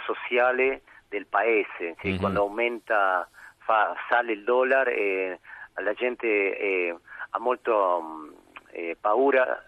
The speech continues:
Speaker 1: perché ha debito a pagare in dollaro o perché viaggia all'estero e deve paga-, pagare il credito in dollari,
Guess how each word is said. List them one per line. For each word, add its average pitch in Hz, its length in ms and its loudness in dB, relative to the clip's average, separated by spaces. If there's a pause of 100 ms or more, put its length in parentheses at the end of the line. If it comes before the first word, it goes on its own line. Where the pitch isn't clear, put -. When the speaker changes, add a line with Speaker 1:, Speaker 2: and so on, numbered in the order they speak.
(160)
Speaker 1:
perché 113 320 0
ha 104 480 6
debito 120 800 2 (360)
a 95 120 -2
pagare 117 400 2
in 110 120 -2
dollaro 117 540 4
o 107 60 2
perché 107 280 -6
viaggia 104 320 2
all'estero 110 580 0
e 101 40 0
deve 101 200 2
paga-, 95 340 2
pagare 92 760 0 (240)
il 98 120 -20
credito 113 380 0
in 110 80 -6
dollari, 110 640 2